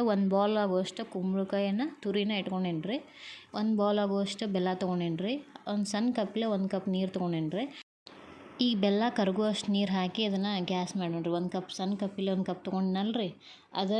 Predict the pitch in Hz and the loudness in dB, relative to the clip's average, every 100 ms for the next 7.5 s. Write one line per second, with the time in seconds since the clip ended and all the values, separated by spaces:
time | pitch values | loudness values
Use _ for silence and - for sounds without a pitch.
0 | 226 202 190 208 202 196 185 170 180 175 | 2 2 2 2 0 -2 -4 -2 -2 0
1 | 214 208 214 208 185 196 190 190 196 180 | 0 0 0 0 0 0 0 0 2 0
2 | 170 185 226 185 190 214 196 180 190 - | 0 0 0 0 0 0 0 0 -2 -2
3 | 165 160 170 233 - _ - - - 202 | -6 -4 -4 -4 -6 _ -20 -20 -8 -2
4 | 190 180 202 226 202 208 214 - 208 220 | -2 0 0 0 0 0 -2 0 2 2
5 | 190 190 196 180 165 180 214 208 208 254 | 0 -2 -4 -2 -2 -2 0 0 0 0
6 | - - - - - - - - - - | -6 -18 -20 -20 -20 -20 -20 -20 -20 -20
7 | - 202 214 226 | -4 0 0 0